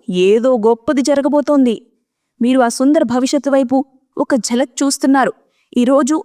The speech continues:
ఆ తలుపు నెమ్మదిగా తెరుచుకుంటోంది. ఈ వీడియో ఆ తలుపు తెరిచే కీలంకు. దీన్ని అనుభవించండి. మీరు విశ్వం యొక్క అత్యంత ప్రియమైన సాధకుడు. ఈ సందేశంలో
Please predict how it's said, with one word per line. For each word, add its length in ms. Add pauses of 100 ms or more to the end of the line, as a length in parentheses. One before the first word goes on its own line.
ఆ 120
తలుపు 680
నెమ్మదిగా 580
తెరుచుకుంటోంది. 760 (440)
ఈ 120
వీడియో 500 (100)
ఆ 100
తలుపు 400
తెరిచే 360
కీలంకు. 560 (200)
దీన్ని 260
అనుభవించండి. 760 (400)
మీరు 200
విశ్వం 380
యొక్క 260
అత్యంత 680
ప్రియమైన 580
సాధకుడు. 600 (460)
ఈ 100
సందేశంలో 840